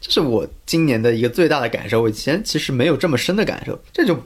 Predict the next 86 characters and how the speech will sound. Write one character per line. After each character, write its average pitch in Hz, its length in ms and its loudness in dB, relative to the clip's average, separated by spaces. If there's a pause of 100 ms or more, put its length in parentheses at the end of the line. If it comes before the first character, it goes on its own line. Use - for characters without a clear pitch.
(200)
让 170 200 0
人 147 80 0
不 147 100 -2
断 330 160 4
想 135 220 2
起 135 120 -2
以 110 60 -2
前 104 160 -4
的 110 80 0
综 131 180 0
艺。 135 60 0
其 254 140 0
实 285 40 0
以 220 80 -2
前 143 140 2
的 135 100 0
综 185 220 0
艺， 185 180 0
在 170 120 0
街 214 240 2
头 202 80 2
上 151 160 2
的 143 40 0
综 165 220 2
艺 160 60 2
是 147 160 0
非 220 200 -2
常 165 160 -2
非 175 140 0
常 151 140 0
多 185 120 2
的 180 80 4
意 196 160 2
外 226 200 2
发 107 160 -6
生 - 160 -10
的， - 80 -10
有 117 100 -4
非 170 140 -4
常 180 200 0
非 180 80 0
常 180 140 0
多 180 160 2
的 160 180 0 (120)
不 240 100 0
可 - 160 0
控 349 220 -2
的 175 80 2
东 110 120 0
西 107 120 -6
发 107 180 -4
生 110 140 -6
的， 107 80 -8
它 - 140 -12
不 151 100 -2
像 208 200 2
现 190 200 -2
在 175 80 2
的 143 240 2 (260)
情 131 240 -4
绪 190 100 0
这 196 120 0
么 156 100 0
精 247 240 0
准， 151 180 0 (560)
非 226 140 0
常 190 180 0
粗 214 220 0
糙， 202 340 0
但 220 160 2
是 196 120 -2
它 - 200 -4
给 233 120 -2
人 131 160 -2
的 143 80 -2
感 113 200 -4
觉 120 140 -2
带 156 200 0
来 135 80 2
的 151 60 2
是 170 160 -2
自 - 160 -2
由 - 140 2
的 101 140 -4
感 - 160 -8
觉。 - 100 -18